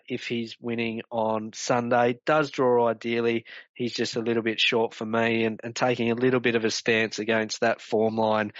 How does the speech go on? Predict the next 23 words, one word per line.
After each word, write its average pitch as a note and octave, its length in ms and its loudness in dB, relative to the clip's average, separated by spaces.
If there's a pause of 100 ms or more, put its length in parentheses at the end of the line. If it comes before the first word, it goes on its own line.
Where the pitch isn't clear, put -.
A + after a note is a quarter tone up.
(340)
Military A#2 460 0
Mission, A2+ 380 2
who's A2+ 500 0 (340)
I A#2 140 0 (140)
definitely A#2 380 0
think's A2 280 -4 (140)
probably A2 560 0 (140)
closer A#2+ 480 0 (100)
to A#2 380 -2 (120)
the A2+ 80 2
right A2 340 0
price G#2+ 440 -2
than A2 160 -8
Spirit A2 460 -2
Ridge. A2+ 480 -2 (440)
Um, G#2+ 160 -6
I'm A#2 140 -2
probably A2+ 380 0
just A2 360 0
against A2+ 440 -2
him A2+ 260 -4 (1000)
as A#2+ 200 2
well. B2 420 4